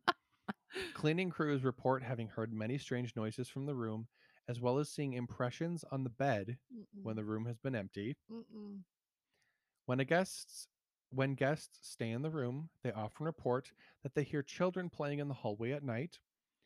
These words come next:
Speaker 2: One couple reportedly checked out of the hotel very early in the morning,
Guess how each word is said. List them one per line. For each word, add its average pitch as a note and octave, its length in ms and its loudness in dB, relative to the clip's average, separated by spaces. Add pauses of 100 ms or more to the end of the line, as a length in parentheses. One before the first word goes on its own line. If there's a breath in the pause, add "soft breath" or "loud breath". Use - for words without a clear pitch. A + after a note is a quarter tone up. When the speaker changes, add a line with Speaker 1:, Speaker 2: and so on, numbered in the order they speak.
(320)
Speaker 2:
One C#3 200 4
couple D#3 360 6
reportedly C3 520 2
checked - 320 0
out D#3+ 120 4
of D#3+ 80 -2
the D3 80 2
hotel C3 420 2
very D#3+ 400 2
early B2 260 2
in A2+ 80 0
the A2+ 60 0
morning, B2+ 420 2